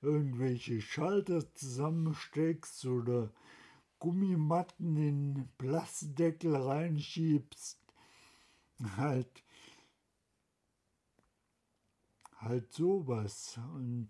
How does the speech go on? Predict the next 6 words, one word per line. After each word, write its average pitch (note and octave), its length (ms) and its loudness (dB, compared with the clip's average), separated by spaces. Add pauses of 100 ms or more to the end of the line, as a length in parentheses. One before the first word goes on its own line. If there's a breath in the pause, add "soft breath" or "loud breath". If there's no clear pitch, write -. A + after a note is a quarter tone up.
(140)
es C3 300 -10
gibt C#3+ 260 -2 (240)
sicher D3+ 500 -4
auch C3 320 0
Möglichkeiten, C3 1400 -4 (1600 soft breath)
da A#2+ 560 -4